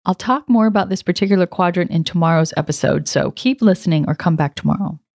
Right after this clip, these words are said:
Your challenge with the things in quadrant two, which is home for things you don't enjoy but that are important,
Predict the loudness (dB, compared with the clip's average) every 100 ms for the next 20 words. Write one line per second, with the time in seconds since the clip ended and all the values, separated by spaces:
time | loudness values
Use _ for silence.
0 | _ _ _ _ _ _ -2 0 0 0
1 | 0 2 4 2 2 0 0 2 2 0
2 | -2 0 0 0 -4 -4 -2 2 4 4
3 | 0 _ -2 -2 -2 0 2 2 0 0
4 | -2 0 2 2 0 -2 0 2 2 0
5 | -4 -2 -2 -2 -2 -4 -4 -4 -2 -2
6 | 0 2 2 2 2 2 2 -2